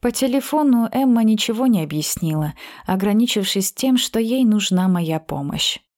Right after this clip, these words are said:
Отказать я не могла в любом случае, поэтому не стала задавать вопросов. Эмма не из тех, кто станет дёргать по мелочам,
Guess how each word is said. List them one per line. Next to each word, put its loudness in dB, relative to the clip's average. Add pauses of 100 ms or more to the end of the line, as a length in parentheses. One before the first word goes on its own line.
(540)
Отказать -2
я 2
не 4
могла 0
в -4
любом 0
случае, -4
поэтому -2
не 0
стала -2
задавать -4
вопросов. -6 (440)
Эмма 2
не 4
из -4
тех, -2
кто -4
станет -2
дёргать -2
по -2
мелочам, -2